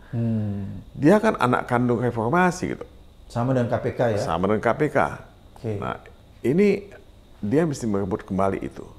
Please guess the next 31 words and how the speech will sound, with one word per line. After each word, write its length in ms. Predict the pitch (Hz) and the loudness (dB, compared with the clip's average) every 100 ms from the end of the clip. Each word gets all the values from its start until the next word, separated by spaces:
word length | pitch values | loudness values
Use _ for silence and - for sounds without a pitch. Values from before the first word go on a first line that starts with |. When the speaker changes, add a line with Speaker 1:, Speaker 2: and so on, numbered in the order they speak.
| - - - - | -20 -20 -20 -16
Speaker 2:
ya. 160 | - - - - - | -14 -14 -16 -20 -2
Jadi 200 | 95 143 | 0 2
kalau 240 | 120 117 | 6 6
dia 180 | 107 113 | 8 6
hanya 220 | 117 113 | 6 4
jadi 240 | 110 104 104 | 4 4 4
mahkamah 480 | 98 98 98 98 101 | 2 2 2 0 0
kalkulator, 800 | 90 90 117 175 185 127 143 160 - - - - 320 - | 0 0 2 2 4 2 0 -4 -12 -16 -14 -6 -6 -6
<laughs> 600 | - - - - - - | -20 -20 -20 -20 -20 -12
saya 260 | - 98 | 0 2
kira 260 | 98 104 143 | 2 2 2
dia 420 | 117 113 135 151 - - | 4 4 4 2 -4 -10
mengecewakan 1040 | - 101 101 104 95 95 - 120 131 110 90 - - - - - - | -4 -2 0 4 6 6 4 0 0 -4 -8 -14 -20 -20 -20 -20 -8
bukan 340 | 95 - 85 | -6 0 -2
saja 560 | 87 98 90 80 87 87 - - | 0 0 2 4 2 0 -10 -16
dua 440 | 92 90 87 87 | -6 0 2 2
ratus 560 | 87 - 90 - - - - | 0 -4 -8 -10 -16 -18 -18
empat 320 | - 90 85 82 - | -12 -4 -2 -4 -6
juta 320 | 107 - - - - - - - - - - | -10 -6 -8 -8 -20 -20 -20 -20 -20 -20 -14
penduduk 400 | - 85 85 78 | -6 -4 -4 -6
kita 260 | - - 87 | -10 -2 -2
yang 200 | 85 82 | -2 -6
punya 300 | - 101 69 | -6 -4 -4
hak 180 | - - | -6 -8
pilih, 260 | - 80 - - - - - | -6 -8 -8 -16 -20 -20 -12
Speaker 1:
Hmm. 360 | 110 104 98 95 | -8 -8 -8 -8
Speaker 2:
ya, 200 | 87 95 | -8 -6
dalam 340 | 71 - 80 | -4 -2 -2
D 100 | 82 | -4
P 160 | 76 | -4
T, 100 | 87 | -4